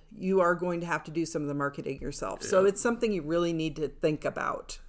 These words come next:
Speaker 2: Yeah, it's, it's a difficult thing, and we're go-, we, we're go-, in future podcasts, we're gonna talk about, um, we, we, we're gonna talk about things like that, so.
Speaker 1: Yeah.
Speaker 2: Um, but, uh, for now, uh,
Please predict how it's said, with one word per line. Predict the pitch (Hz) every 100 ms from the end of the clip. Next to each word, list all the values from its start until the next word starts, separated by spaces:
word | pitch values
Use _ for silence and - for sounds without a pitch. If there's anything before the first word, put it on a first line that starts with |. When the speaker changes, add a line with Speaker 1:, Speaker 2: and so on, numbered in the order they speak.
| -
Speaker 2:
Yeah, | 151 151 160
it's, | 165 160
it's | 151 -
a |
difficult | 139 139 127 117 113
thing, | 123 113
and | 120
we're | 175
go-, | 196 -
we, | 175 -
we're | 82 165
go-, | 180 185
in | 165
future | 196 196 135
podcasts, | 135 127 - 113 107
we're | 113
gonna | 120 110
talk | 113 107
about, | 107 104 101 98
um, | 104 101 160 - -
we, | 120
we, | 117
we're | - 131
gonna | 139 123
talk | 127 113
about | - -
things | - -
like | - -
that, | - 104 - -
so. | - 107
Speaker 1:
Yeah. | 185 151 - - - - -
Speaker 2:
Um, | 117 120 117 120 127 -
but, | - 131 107 -
uh, | 123 113 110 - 117
for | 135
now, | 127 123 117 110 - -
uh, | - 113 110 107 104 107